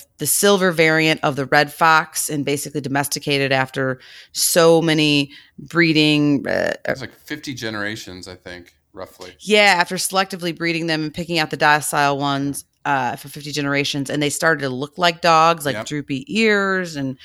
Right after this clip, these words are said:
Speaker 1: and curled tails and
Speaker 2: Right.
Speaker 1: things like that. And, and so there are, there are domestic foxes out there, but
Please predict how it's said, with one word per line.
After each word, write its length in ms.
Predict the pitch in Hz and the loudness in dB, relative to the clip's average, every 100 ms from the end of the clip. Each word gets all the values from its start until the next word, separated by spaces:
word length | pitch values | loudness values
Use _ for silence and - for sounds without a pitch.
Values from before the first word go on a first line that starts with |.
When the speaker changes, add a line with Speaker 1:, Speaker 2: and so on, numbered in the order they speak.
| - - _ | -20 -20 _
Speaker 1:
and 180 | 139 135 | -4 -4
curled 400 | - 156 139 139 | -2 0 0 -4
tails 560 | 208 196 196 185 180 | 2 4 6 4 0
and 80 | 165 | -4
Speaker 2:
Right. 60 | 156 | -4
Speaker 1:
things 220 | 160 151 | -6 -2
like 220 | 147 139 | -4 -4
that. 280 | - 147 135 | -2 0 0
And, 240 | 139 139 139 - _ | 0 -2 -6 -18 _
and 80 | 190 | -6
so 100 | 226 | -2
there 100 | 214 | -2
are, 220 | 208 226 220 | 2 2 2
there 160 | 180 - | -2 0
are 420 | 214 220 170 - | 0 2 2 0
domestic 520 | - 156 151 - 147 - | -2 0 0 -2 -8 -8
foxes 580 | 170 147 - - 139 - _ _ | -4 -4 -6 -10 -12 -14 _ _
out 300 | 180 185 180 | 2 2 0
there, 260 | - 135 135 | -2 0 0
but 120 | 135 | -2